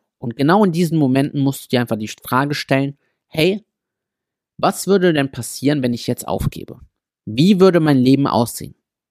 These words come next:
Würde es wirklich besser werden?“ Und ich sag dir, nein, es wird nicht besser. Wenn du aufgibst, wirst du am Ende des Tages nur bereuen, dass du es nicht gemacht hast,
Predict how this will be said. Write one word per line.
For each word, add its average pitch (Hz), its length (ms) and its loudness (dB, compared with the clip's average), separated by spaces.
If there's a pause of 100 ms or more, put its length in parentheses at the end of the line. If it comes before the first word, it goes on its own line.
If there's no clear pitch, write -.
(260)
Würde 107 260 -2
es - 160 -10
wirklich 139 420 0
besser 117 320 -8
werden?“ 156 400 -2 (1700)
Und 113 140 -4
ich 107 120 -6
sag 131 280 -2
dir, 135 300 -4 (340)
nein, 107 480 -10
es - 260 -14
wird 107 200 -4
nicht - 180 -16
besser. - 340 -12 (800)
Wenn 110 120 -8
du 127 60 -4
aufgibst, - 680 -2 (440)
wirst 147 220 2
du 180 60 2
am 139 80 0
Ende 156 220 2
des 147 140 0
Tages 127 360 -4
nur 160 300 2
bereuen, 127 480 2
dass 117 200 -6
du - 60 -12
es - 140 -12
nicht - 140 -10
gemacht - 360 -12
hast, - 240 -18